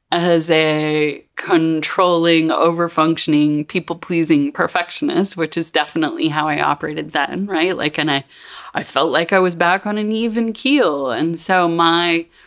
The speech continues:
response to his cancer diagnosis was, "I'm gonna manage the hell out of this. I'm gonna do it perfect. I'm gonna be the perfect supportive spouse. I'm gonna love him the way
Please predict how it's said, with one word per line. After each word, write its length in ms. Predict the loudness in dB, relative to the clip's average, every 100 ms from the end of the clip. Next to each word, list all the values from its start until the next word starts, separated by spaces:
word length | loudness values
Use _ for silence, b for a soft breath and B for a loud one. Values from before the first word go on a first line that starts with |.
| b -2
response 1120 | -2 0 -4 0 2 2 2 2 2 0 -14 b b b b _
to 160 | -4 -4
his 500 | -2 2 4 4 0
cancer 440 | 0 0 0 -4
diagnosis 720 | 0 -2 0 -4 -4 -4 -4
was, 360 | 0 2 2 -2 -10
"I'm 220 | -2 2
gonna 220 | 4 4 4
manage 500 | 4 4 4 0 -4
the 120 | 0
hell 240 | 2 4
out 160 | 4 2
of 100 | 0
this. 460 | 2 2 -2 -6 -14 B B B B -2
I'm 220 | 0 4
gonna 220 | 4 4
do 240 | 2 2 0
it 200 | 0 -8
perfect. 640 | 0 0 2 0 0 -2
I'm 160 | 0
gonna 160 | 2 0
be 140 | 0
the 80 | 0
perfect 480 | -2 -2 0 0 -4
supportive 520 | -4 0 0 0 -2
spouse. 600 | -6 0 4 4 2 0 -4
I'm 180 | -4 -2
gonna 220 | 0 0
love 360 | 0 2 2 2
him 380 | 2 2 2 -4 b b b b b _
the 160 | -4 -2
way 680 | 2 4 6 4 2 -2